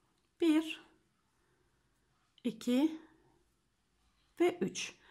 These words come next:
Hemen diğer kenarına batıyorum. Bir, iki. Başını doluyorum, çekiyorum. Başını doluyorum,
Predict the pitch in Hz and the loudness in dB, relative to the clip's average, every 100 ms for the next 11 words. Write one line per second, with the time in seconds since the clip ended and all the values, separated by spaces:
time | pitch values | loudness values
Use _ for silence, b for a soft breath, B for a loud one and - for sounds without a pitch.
0 | B B B - 403 381 370 359 320 311 | B B B -2 2 4 6 6 4 2
1 | - 226 208 196 185 - - 202 196 262 | 0 0 2 2 0 -2 -4 -4 -2 0
2 | 285 294 381 - - - - _ _ _ | 0 2 -2 -4 -12 -16 -20 _ _ _
3 | _ - - 202 B B B 415 440 370 | _ -8 -2 -4 B B B 0 4 8
4 | 330 440 415 392 381 427 453 - 220 - | 8 8 6 6 4 0 -4 -6 -8 -6
5 | - - 190 277 370 381 392 370 403 330 | -8 -8 -8 -6 -4 -4 -6 -2 0 0
6 | 311 403 | 0 -2